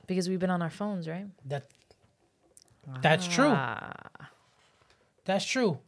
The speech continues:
Speaker 1: Ah.
Speaker 2: That's true. Yeah.
Speaker 1: Then you have been on it more than I have.
Speaker 2: Uh, don't start, bro.
Speaker 1: Hey, yo.
Speaker 2: Don't start. I lost my page. Where, where's it at? Ugh.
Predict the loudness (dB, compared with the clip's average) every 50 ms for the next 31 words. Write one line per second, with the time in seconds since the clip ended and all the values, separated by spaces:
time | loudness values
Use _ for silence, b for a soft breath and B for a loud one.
0 | _ _ _ _ _ -18 -16 -16 -14 -12 -8 -4 -2 0 2 4 2 2 2 -2
1 | -4 -4 -4 -2 -2 -2 -2 -4 -6 _ _ _ _ _ _ _ _ _ _ _
2 | _ _ _ B B B B B B _ _ _ -10 -10 -10 _ _ _ _ _
3 | _ _ _ _ -10 -8 -6 -4 -6 -6 -6 -8 -10 -8 -10 -10 -10 -10 -10 -8
4 | -8 -10 -10 -12 -12 -12 -14 -14 -14 -18 -18 -18 -20 -20 b b b b b b
5 | b _ _ _ _ _ _ -12 -10 -10 -8 -4 -2 0 0 0 -2 -8 -14 -20
6 | -20 -20 _ _ _ -10 -8 -6 -6 -6 -6 -6 -6 -8 -8 -10 -10 -10 -10 -10
7 | -12 -12 b b b b b b b b b b b _ _ _ _ _ -10 -10
8 | -10 -10 -10 -12 -14 -14 -14 _ _ _ _ _ _ _ _ _ _ _ _ _
9 | _ _ _ _ _ -4 -2 2 2 0 2 2 0 0 0 2 2 2 2 0
10 | -4 -4 -2 -2 -2 -2 -2 -2 0 0 0 0 0 -2 -4 -8 -14 B B B
11 | B B B B B B B B B B B B B B B B B B B B
12 | B B -20 -20 _ _ _ _ _ _ _ _ _ b b b b b b b
13 | b b b b b b b b b b -18 -18 -18 -20 _ _ _ _ -20 -18
14 | _ -6 -4 -2 -2 -2